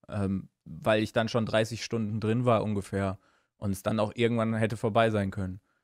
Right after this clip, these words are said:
Und es einfach weiterging, obwohl mir das Spiel die ganze Zeit mitgeteilt hat, das Spiel ist jetzt gleich vorbei und du kannst jetzt dann gleich aufhören. Und dann ist einfach nur der erste Akt vorbei und dann pl-, kommt plötzlich der zweite und ich denk mir nur, „Nein, danke, ich bin fertig“,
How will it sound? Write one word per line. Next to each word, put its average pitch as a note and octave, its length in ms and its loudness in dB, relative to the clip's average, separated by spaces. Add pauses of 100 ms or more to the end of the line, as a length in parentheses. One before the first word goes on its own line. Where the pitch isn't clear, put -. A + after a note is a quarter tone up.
(240)
Und G#2+ 80 -6
es G2 80 -6
einfach A2 260 4
weiterging, G#2+ 480 6
obwohl A#2 300 4
mir A#2+ 160 4
das A#2 160 4
Spiel B2+ 220 2
die A#2+ 60 4
ganze A#2+ 160 2
Zeit A#2 160 4
mitgeteilt B2 460 4
hat, A#2+ 200 2
das A#2 100 0
Spiel B2 160 -4
ist A2+ 80 0
jetzt A2+ 160 0
gleich A2 180 2
vorbei A2 460 6
und G2+ 160 -4
du G#2 60 -8
kannst G2+ 240 -2
jetzt - 160 -4
dann G2+ 100 0
gleich G2+ 180 0
aufhören. A2+ 460 2 (320)
Und G#2+ 160 0
dann G#2+ 200 2
ist G#2 120 -2
einfach G#2+ 240 2
nur G#2+ 100 4
der G#2+ 100 6
erste G#2 200 2
Akt C3 180 -2
vorbei G#2+ 380 4
und A2+ 80 0
dann G#2+ 140 -4
pl-, - 160 -8
kommt A2 180 0
plötzlich A2 300 -2
der G#2 100 -2
zweite A#2+ 320 2
und G#2 80 -2
ich G2+ 140 -6
denk G#2 180 -4
mir G#2+ 100 -2
nur, G2+ 280 -2 (500)
„Nein, A2+ 520 2 (340)
danke, G2+ 440 0 (460)
ich - 160 -12
bin G2 140 -4
fertig“, F#2+ 520 -2